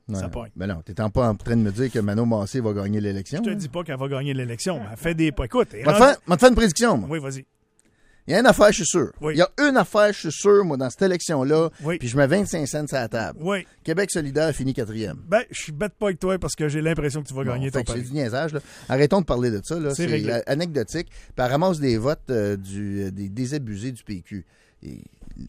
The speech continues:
Speaker 1: laissez-moi tranquille, là.
Speaker 2: Lundi
Speaker 1: La-
Speaker 2: matin, je reçois François Legault ici même,
Speaker 1: Ben
Speaker 2: euh,
Speaker 1: oui.
Speaker 2: à Kaluta Westland.
Speaker 1: Ben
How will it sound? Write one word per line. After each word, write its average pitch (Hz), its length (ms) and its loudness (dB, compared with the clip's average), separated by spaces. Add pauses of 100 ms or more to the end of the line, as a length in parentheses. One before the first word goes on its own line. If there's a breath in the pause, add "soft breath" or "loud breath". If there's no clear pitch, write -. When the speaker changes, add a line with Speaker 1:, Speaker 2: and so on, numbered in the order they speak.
Speaker 1:
laissez-moi 139 320 -6
tranquille, 113 420 -6
là. 151 80 -4
Speaker 2:
Lundi 233 240 2
Speaker 1:
La- - 60 2
Speaker 2:
matin, 202 420 2
je 135 160 -10
reçois 165 480 0
François 156 380 -4
Legault 131 320 -4 (180)
ici 151 300 -6
même, 131 360 -2 (120)
Speaker 1:
Ben 117 240 2
Speaker 2:
euh, - 20 0
Speaker 1:
oui. 165 140 -2
Speaker 2:
à 131 100 -2
Kaluta 139 380 -4
Westland. 101 340 -8
Speaker 1:
Ben 82 80 -8